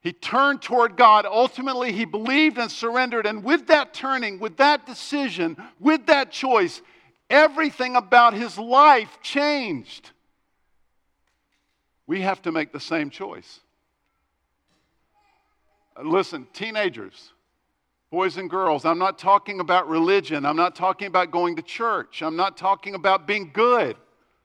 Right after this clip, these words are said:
Those are all good things, essential things, but the, the most important thing is choosing to lean into God, choosing to love him,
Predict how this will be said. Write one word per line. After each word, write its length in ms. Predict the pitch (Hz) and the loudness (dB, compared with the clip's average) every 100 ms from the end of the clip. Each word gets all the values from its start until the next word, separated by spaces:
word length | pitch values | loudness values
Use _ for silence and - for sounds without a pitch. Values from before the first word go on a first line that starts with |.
| _ 180 | _ 0
Those 220 | 226 220 | 0 2
are 120 | 220 | 4
all 160 | 208 175 | 4 4
good 260 | 226 226 | -6 -6
things, 260 | 254 247 175 | -6 -6 -8
essential 560 | 185 - 285 269 262 | -10 -4 -4 -2 -4
things, 280 | - 208 165 | -4 -4 -2
but 200 | 175 202 | -4 -4
the, 140 | 196 - - - | -6 -8 -16 -8
the 100 | 226 | 2
most 320 | 254 269 - | 4 4 0
important 400 | 254 240 247 196 | -6 -2 -2 -2
thing 180 | 220 202 | -6 -4
is 140 | - | -8
choosing 680 | - - 285 302 233 175 143 | -8 -6 0 0 0 -2 -4
to 160 | - 196 | -4 -6
lean 300 | 220 294 262 | -2 -4 -4
into 180 | 247 226 | -6 -4
God, 460 | 214 202 180 147 - _ _ | 2 4 4 2 -6 _ _
choosing 460 | - - 320 233 254 | -6 0 2 0 -6
to 120 | 190 | -4
love 320 | 240 247 247 170 | 2 4 4 2
him, 300 | 196 170 | -2 -2